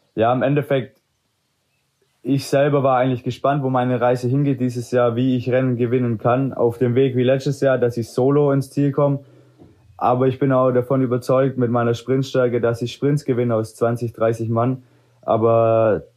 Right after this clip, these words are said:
da war ich einfach selber auf meine Entwicklung gespannt, die ich annehme. Und, ähm, ich hab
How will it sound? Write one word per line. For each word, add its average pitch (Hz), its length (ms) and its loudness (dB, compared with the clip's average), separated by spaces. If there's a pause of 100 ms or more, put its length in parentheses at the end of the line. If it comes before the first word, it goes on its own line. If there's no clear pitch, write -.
da 120 200 2
war 127 220 2
ich 123 100 -2
einfach 120 240 0
selber 127 320 0
auf 120 100 -4
meine 120 280 0
Entwicklung 127 420 -2
gespannt, 123 400 -2
die 120 100 -2
ich 113 160 -4
annehme. 135 440 0 (500)
Und, 110 460 0
ähm, 110 680 0 (680)
ich 127 200 0
hab - 260 -2